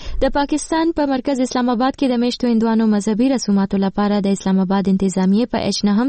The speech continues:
سیکټر کې د څلور کنالو ځمکه مختص کړې ده، په څه کې به چې نه یوازې د هندوانو د مړو اخرني رسوماتو لپاره شمشان ګارډ جوړول کیږي، بلکې ورسره به یو مرکزي سنټر او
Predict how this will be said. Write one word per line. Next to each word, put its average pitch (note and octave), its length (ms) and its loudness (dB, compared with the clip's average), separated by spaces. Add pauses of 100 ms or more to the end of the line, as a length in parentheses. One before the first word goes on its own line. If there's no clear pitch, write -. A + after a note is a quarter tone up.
سیکټر C4 360 -4
کې D4 140 0
د A3 140 0
څلور B3+ 320 0
کنالو A3 420 0
ځمکه A3 360 0
مختص - 280 -4
کړې A#3+ 240 0
ده، B3 120 0
په G3+ 120 -4
څه - 200 -4
کې G#3+ 120 -2
به G3 80 0
چې G3+ 180 -2 (520)
نه A#3+ 160 0
یوازې A#3 420 0
د - 20 0 (120)
هندوانو A#3+ 400 0
د G#3+ 100 2
مړو A#3 240 2
اخرني G3+ 480 0 (240)
رسوماتو G#3 520 0
لپاره G3+ 380 0
شمشان F#3 460 2
ګارډ A#3+ 400 -2
جوړول B3+ 400 2
کیږي، D4 240 2
بلکې A3+ 240 -2
ورسره A3 400 -2
به A3+ 80 0 (440)
یو A3+ 180 0
مرکزي A3 360 0 (120)
سنټر G#3+ 420 0
او C4 80 2